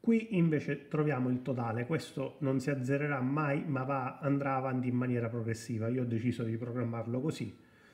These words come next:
perché voglio capire l'impianto in un anno solare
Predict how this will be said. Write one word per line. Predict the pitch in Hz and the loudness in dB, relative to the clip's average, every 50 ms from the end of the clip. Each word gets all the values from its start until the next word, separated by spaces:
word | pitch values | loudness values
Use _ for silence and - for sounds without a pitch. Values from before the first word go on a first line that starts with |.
| - - - - - - - _ _ _ _ _ | -20 -20 -20 -20 -20 -20 -20 _ _ _ _ _
perché | - 135 - - 143 | -4 -4 -2 0 0
voglio | 131 135 135 131 131 | 2 2 2 2 2
capire | 127 135 127 127 135 123 120 123 | 2 0 0 0 0 2 2 2
l'impianto | 123 123 123 123 - 151 135 127 123 107 - - 117 - - - - - | 4 4 4 4 4 2 2 2 0 0 0 -2 -2 -2 -4 -8 -14 -8
in | 269 202 143 131 131 | -2 2 2 4 4
un | 131 143 | 4 4
anno | 139 139 135 131 131 135 135 135 131 139 - - - - - _ _ _ - _ _ _ | 4 4 4 2 2 2 2 2 0 -2 -6 -12 -20 -20 -20 _ _ _ -20 _ _ _
solare | - - 143 139 135 135 127 117 110 120 117 - - - | -2 0 2 2 2 2 0 0 -2 -2 -4 -6 -10 -18